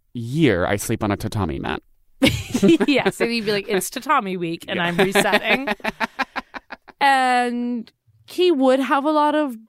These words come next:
Speaker 2: books, but, like, not so many,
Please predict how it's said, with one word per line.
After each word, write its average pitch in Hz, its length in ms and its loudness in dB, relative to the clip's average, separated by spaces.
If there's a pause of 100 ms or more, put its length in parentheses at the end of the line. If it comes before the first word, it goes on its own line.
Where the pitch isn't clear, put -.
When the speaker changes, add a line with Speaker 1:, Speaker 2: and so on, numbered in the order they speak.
(120)
Speaker 2:
books, 262 500 0
but, 214 160 -4
like, 220 200 -4
not 208 380 -2
so 160 840 -2
many, 214 760 4